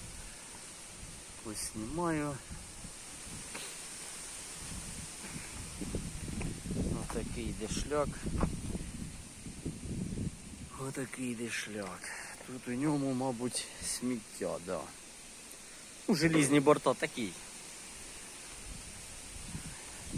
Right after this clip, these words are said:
Хазяйський, коротше. Так,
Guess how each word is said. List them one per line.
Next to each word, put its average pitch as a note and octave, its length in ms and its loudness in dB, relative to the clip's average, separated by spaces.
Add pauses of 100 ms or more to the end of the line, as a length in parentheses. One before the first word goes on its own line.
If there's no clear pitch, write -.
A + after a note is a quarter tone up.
(580)
Хазяйський, A#2+ 720 6 (100)
коротше. D#2+ 320 -4 (720)
Так, G2+ 180 6